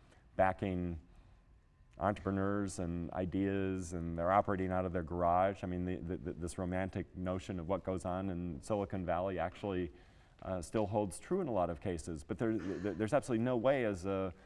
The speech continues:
venture capital investor you could index the venture capital market. So if you look at the behavior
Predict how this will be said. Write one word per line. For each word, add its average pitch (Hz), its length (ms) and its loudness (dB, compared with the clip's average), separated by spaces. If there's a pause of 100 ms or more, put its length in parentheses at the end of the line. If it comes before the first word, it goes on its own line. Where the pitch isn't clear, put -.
(320)
venture 113 240 2
capital 127 400 2
investor 92 640 2 (500)
you 107 140 2
could 98 300 2
index 117 760 0 (120)
the 101 60 -2
venture 95 300 -2
capital 120 360 0
market. 71 420 -6 (1300)
So 143 440 8 (1120)
if 117 120 -2
you 131 120 6
look 175 320 4
at 143 240 2 (320)
the 104 80 0
behavior 98 800 0